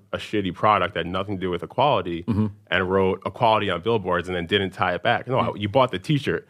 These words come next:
Speaker 2: Yeah.
Speaker 1: You can still buy the sneakers. They're still releasing equality sneakers, as they just did for Martin Luther King.
Speaker 2: Mm-hmm.
Speaker 1: Um, so I think, again, the point of view, starting with product and then bringing it to life other ways is the most important thing.
Speaker 2: Yeah.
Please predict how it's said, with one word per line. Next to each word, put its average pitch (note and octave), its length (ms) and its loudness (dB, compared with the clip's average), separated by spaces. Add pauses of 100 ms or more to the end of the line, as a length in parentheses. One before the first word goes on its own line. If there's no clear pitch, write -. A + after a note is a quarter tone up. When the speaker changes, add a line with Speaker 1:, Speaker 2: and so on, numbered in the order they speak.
(160)
Speaker 2:
Yeah. G#2+ 100 2
Speaker 1:
You - 40 0
can A#2 120 -6
still D3+ 200 4
buy A2+ 200 4
the G2+ 100 -4
sneakers. C#3+ 380 -4
They're G2 100 -4
still A2+ 240 0
releasing G#2 560 0 (260)
equality F#2+ 440 0
sneakers, G#2+ 340 -2
as G2 80 -2
they F#2 80 -6
just F#2 240 -8
did F2+ 180 0
for F#2 120 -2
Martin F2 320 0
Luther D#2+ 160 -6
King. F2+ 280 0
Speaker 2:
Mm-hmm. G#2+ 560 0
Speaker 1:
Um, E2 600 -2 (920)
so G#2 400 4
I F#2+ 100 2
think, G#2+ 300 0
again, F#2+ 500 0
the - 80 -6
point A#2 260 2
of G#2 100 -2
view, G2+ 400 -2
starting G2+ 340 0
with F#2+ 160 -6
product G2+ 520 2 (260)
and F#2+ 100 -6
then F2+ 80 -2
bringing G2 220 0
it F#2 100 -4
to - 60 0
life F#2 200 2
other F#2 200 0
ways F#2+ 260 2
is E2+ 100 -6
the E2+ 60 -2
most D#2+ 200 -4
important - 360 -8
thing. G2 140 0
Speaker 2:
Yeah. G#2+ 180 2